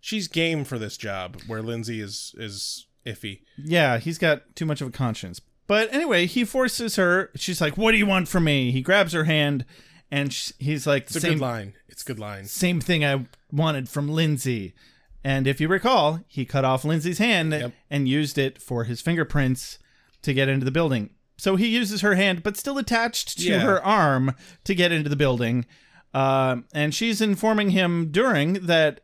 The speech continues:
Speaker 2: security will be waiting, and he's counting on it.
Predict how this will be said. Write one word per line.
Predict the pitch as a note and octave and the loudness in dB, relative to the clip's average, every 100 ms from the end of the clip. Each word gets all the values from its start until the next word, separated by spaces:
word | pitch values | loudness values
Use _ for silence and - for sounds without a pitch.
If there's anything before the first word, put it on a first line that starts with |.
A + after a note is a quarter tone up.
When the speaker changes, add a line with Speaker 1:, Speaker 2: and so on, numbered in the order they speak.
| - | -14
Speaker 2:
security | - E3 C#4+ D#4 G#3 | -6 -4 0 2 2
will | D#3+ D3+ G3 | 2 2 2
be | A3 A#3+ | 2 0
waiting, | B3+ D4+ C4 G#3+ A3+ | 2 2 2 2 2
and | A3+ D3 | 0 0
he's | C#3+ G3+ A#3+ C4 A#3+ - | 0 2 2 0 -2 -4
counting | D#3+ F#3+ F3 C#3+ | 0 2 4 2
on | A#2+ G#2+ | 2 -2
it. | G2+ | -6